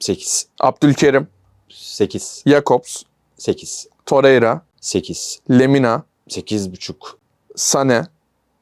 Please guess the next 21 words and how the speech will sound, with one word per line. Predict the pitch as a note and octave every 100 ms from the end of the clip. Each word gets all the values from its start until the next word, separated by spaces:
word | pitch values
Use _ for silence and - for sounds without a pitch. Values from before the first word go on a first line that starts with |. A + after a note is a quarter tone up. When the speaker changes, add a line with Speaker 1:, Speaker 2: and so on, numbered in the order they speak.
| _ -
Speaker 1:
Sekiz. | - - A2+ - - -
Speaker 2:
Ee, | A#2+ A2
Sara. | - D#3+ C#3 A#2+ E3+ _ _ _ _ _ _ _ _ _ _ _ _ _
Speaker 1:
Altı. | A#2 F#2 - D#2+ _ _
Speaker 2:
Şalai. | - - D3 C#3 C#3 B2 B2 F3 _ _ _ _ -
Speaker 1:
Yedi | D3+ C#3
buçuk. | F#2+ - _ _ _ -
Speaker 2:
Ee, | A#2 A2
Osimhen. | - C#3 E3 B2+ C#3 - _ _ -
Speaker 1:
On. | G2 E2+ - _ _ _ - _
Speaker 2:
Yedeklere | C#3+ C#3+ D3 D#3+ D#3
geçiyorum | C3+ - A#2 G#2+
Speaker 1:
Tabii. | G#2+ G#2+
Speaker 2:
abi. | E3+ - _ _ _ _ -
Icardi. | B2 F3+ D3+ C3 C3+ - _ - - _ _ -
Speaker 1:
Altı. | D3+ B2+ - F2+ _ _ _ _ - - -
Speaker 2:
Eren. | C#3 C3+ B2 F3+ _ _ _ _ - _ _ _ _ -
Speaker 1:
Altı. | A#2+ F#2 - E2 _ _ - -
Speaker 2:
Ee, | C3
Kaan | C3 E3+ E3
Ayhan. | D#3 C#3+ E3